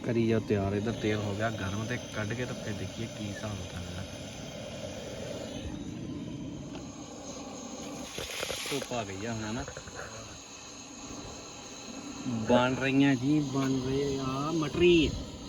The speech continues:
ਕੀ ਬਣ ਰਿਹਾ? ਮਟਰੀ, ਮਟਰੀ, ਮਟਰੀ।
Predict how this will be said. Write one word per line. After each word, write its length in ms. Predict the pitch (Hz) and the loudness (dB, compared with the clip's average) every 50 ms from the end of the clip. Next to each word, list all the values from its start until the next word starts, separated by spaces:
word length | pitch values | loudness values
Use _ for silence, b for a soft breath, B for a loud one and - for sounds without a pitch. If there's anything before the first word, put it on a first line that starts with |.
| - - - - - - - - - - - - - | -10 -10 -10 -10 -10 -10 -10 -10 -10 -10 -10 -4 -2
ਕੀ 100 | 123 127 | 0 2
ਬਣ 180 | 131 139 139 | 4 4 4
ਰਿਹਾ? 240 | 135 143 156 170 190 196 - - - - - - - - - - - - - - - - 131 | 6 6 6 4 4 2 -2 -6 -6 -6 -6 -6 -6 -8 -10 -10 -10 -10 -8 -8 -6 -4 -4
ਮਟਰੀ, 440 | 120 123 127 131 123 127 127 110 95 - - - - - - - - - - - - - - - - - - - - - - - | -2 -2 -2 -2 0 0 -2 -2 -2 -4 -6 -8 -8 -6 -8 -8 -8 -8 -10 -10 -10 -10 -10 -10 -10 -10 -10 -10 -10 -10 -8 -4
ਮਟਰੀ, 500 | 131 120 117 117 117 117 104 113 110 98 95 - - - - - - - - - - - - - - - - - - - | -2 -2 0 0 -2 -2 -2 -2 -4 -4 -4 -6 -8 -8 -8 -8 -8 -8 -8 -6 -6 -6 -4 -2 -2 2 4 6 6 6
ਮਟਰੀ। 580 | - - - - - - 127 135 - - - | 4 2 -2 -6 -6 -6 -6 -6 -8 -8 -8